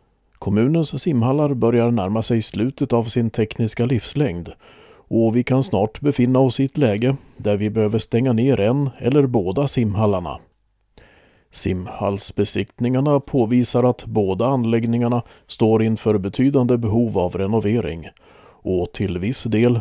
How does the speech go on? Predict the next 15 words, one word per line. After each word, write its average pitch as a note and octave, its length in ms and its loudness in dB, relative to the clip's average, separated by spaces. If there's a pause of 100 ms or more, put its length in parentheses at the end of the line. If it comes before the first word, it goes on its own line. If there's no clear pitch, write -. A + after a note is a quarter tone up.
nybyggnation. G2+ 1000 -2 (800)
Förutsatt F2+ 640 -4
att A#2+ 260 0
dessa A#2 300 0
renoveringar B2+ 640 2
genomförs B2 680 0 (160)
så - 180 -2
har D3+ 160 2
simhallen A#2+ 540 2
i C3 40 2
Gimo A#2 400 2 (200)
en F2+ 200 -8
beräknad A#2 600 -2
livslängd B2 640 0
till A2 220 0